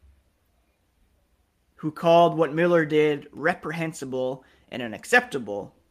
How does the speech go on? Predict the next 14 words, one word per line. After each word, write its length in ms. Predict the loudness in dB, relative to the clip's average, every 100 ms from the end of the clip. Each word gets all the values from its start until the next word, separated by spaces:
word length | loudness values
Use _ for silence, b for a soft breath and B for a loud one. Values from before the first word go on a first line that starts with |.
| _ _ _ _ _ _ _ _ _ _ _ _ _ -2
Miller 360 | 2 6 6
won't 380 | 6 4 4 0
even 320 | -4 0 0
be 240 | 0 -4 -2
eligible 560 | 0 0 -2 -6 -8
to 180 | -8 -12
come 320 | -8 -4 -2 -4
into 240 | -8 -6
the 200 | -4 -2
N 60 | -2
H 240 | -4 -4
L 380 | -4 -4 -6 -14 _ _ _ _ _ _
anytime 1000 | -4 -2 -4 -8 -14 -8 -4 -4 -6 -12 -18
soon. 480 | -12 -10 -10 -14